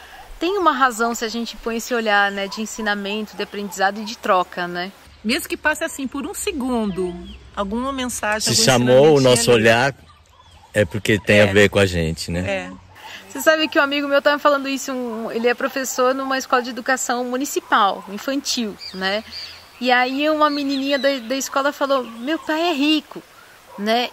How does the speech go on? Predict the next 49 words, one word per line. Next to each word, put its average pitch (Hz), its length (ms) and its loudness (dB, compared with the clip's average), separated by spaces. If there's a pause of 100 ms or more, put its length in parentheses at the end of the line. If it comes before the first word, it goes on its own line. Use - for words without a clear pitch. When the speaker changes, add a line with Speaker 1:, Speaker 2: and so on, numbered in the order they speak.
Speaker 1:
E, 294 200 -4 (100)
e, 247 300 0
e 214 40 -6
criança 226 540 -2
repete, 226 560 0
repete, 233 440 -4
repete, 233 420 -2
repete, 220 400 -2
até 247 120 -4
ele 254 120 -4
dar 262 120 4
atenção. 262 540 -2 (440)
Ele, 240 360 0
ele 262 240 -2
é, 339 400 2 (180)
e, 233 280 -8 (160)
e 247 40 -2
ele 254 120 -2
conhece 320 360 -2
a 359 40 -4
situação 240 400 -4
da 208 80 0
família, 190 360 -4
uma 196 80 -4
família 190 320 -8
muito 208 280 -6
simples 269 580 -4
e 233 80 -10
tal. 254 320 2 (540)
Daí 311 100 -2
ele 320 60 -2
falou, 339 200 4
"Ah, 381 320 2
que - 160 -14
legal, 294 380 0
e, 294 180 -2
e, 262 160 -8 (560)
e 254 60 -12
como, 320 320 -2 (540)
né, 240 280 -2
como 262 120 -4
é 302 80 0
que - 40 -10
você 302 140 -6
vê 254 140 -4
que 269 80 -8
ele 254 80 -2
é - 20 0
rico?" 233 240 -8